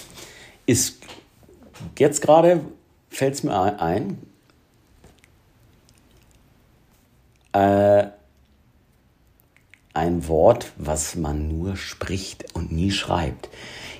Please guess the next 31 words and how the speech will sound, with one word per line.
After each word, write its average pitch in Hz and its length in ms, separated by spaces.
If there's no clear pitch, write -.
Ich - 80
müsste 90 180
jetzt 80 100
mal 78 100
nachdenken, 78 540
habe 73 140
ich 80 80
das 71 160
jemals 90 380
schon - 220
aufgeschrieben - 720
eigentlich? 123 560
Ja, 123 260
wo 165 100
kommt 165 260
das 147 160
Wort 143 320
eigentlich, 139 760
eigentlich 120 580
her? 143 420
Das - 480
wär, 120 200
hätte 120 180
ich 101 80
mir 110 120
gewünscht, 110 360
dass 104 180
du 113 140
das 135 180
nochmal 127 220
beantwortest. 131 920